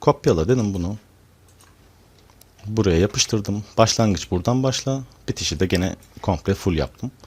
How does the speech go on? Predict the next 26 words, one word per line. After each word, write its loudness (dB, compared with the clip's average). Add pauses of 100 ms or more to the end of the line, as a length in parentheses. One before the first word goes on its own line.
(560)
File 4
tape'ler, 2 (680)
e, 0 (460)
gene -2
aynı 2
kalsın. -4
Sıkıntı -6
yok. -8 (500)
Şimdi -6
okey 2
dedim. -4 (380)
Ve 0
kaldı. 4
Oradan, 8 (100)
buradan 2
tabii -2
sıfırdan -2
başladı -2
ama -2 (420)
o -6
kaldığı 8
yerden 6
devam 6
ediyor -6
şu -10
anda. -6